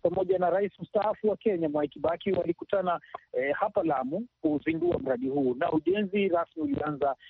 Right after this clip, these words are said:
mwaka elfu mbili na kumi na tano. Na wakazi wa eneo hili, nimezungumza na mzee mmoja kutoka kisiwa cha Pate, nimezungumza na mama mmoja kutoka eneo la Mpeketoni,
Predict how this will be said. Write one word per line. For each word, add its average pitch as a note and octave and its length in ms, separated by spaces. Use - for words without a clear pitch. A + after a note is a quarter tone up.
mwaka D3+ 220
elfu - 160
mbili C#3 140
na C3+ 100
kumi - 200
na C3 100
tano. C#3+ 320
Na A3 380
wakazi B3+ 500
wa A3+ 80
eneo F#3 200
hili, F3+ 400
nimezungumza D#3+ 680
na D#3 120
mzee D#3 260
mmoja D#3+ 380
kutoka E3 220
kisiwa E3 340
cha E3 140
Pate, E3+ 500
nimezungumza D#3 560
na D#3 100
mama E3 240
mmoja D#3+ 340
kutoka - 400
eneo E3+ 360
la D#3+ 120
Mpeketoni, F#3 840